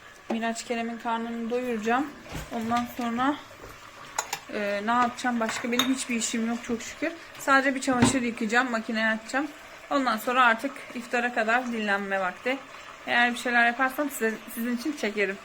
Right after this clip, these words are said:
Arkadaşlar,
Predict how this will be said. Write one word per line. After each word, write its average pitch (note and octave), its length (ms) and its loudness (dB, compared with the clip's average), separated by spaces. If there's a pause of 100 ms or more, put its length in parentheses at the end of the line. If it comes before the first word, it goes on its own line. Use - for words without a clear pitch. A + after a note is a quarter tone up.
(1400)
Arkadaşlar, G3+ 880 -4